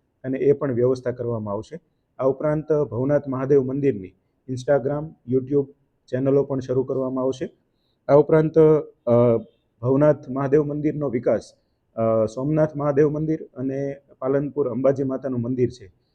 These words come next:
એમના જે, અ, અભ્યાસ કરી અને એ રીતની બધી વ્યવસ્થાઓ અહીંયા કઈ રીતે ગોઠવી શકાય એ માટે કામ કરવા માટે કલેક્ટર સાહેબની સૂચનાઓ મળેલી છે. આ ઉપરાંત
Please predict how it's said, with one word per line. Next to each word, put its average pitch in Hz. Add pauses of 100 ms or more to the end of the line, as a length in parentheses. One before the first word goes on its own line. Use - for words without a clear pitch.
(320)
એમના 151
જે, 151
અ, - (720)
અભ્યાસ 143
કરી 117 (320)
અને 131
એ 151
રીતની 160
બધી 139
વ્યવસ્થાઓ 147
અહીંયા 143
કઈ 156
રીતે 139
ગોઠવી 120
શકાય 110 (340)
એ 147
માટે 143
કામ 139
કરવા 131
માટે 127
કલેક્ટર 131
સાહેબની 135
સૂચનાઓ 127
મળેલી 131
છે. 151 (1000)
આ 139
ઉપરાંત 156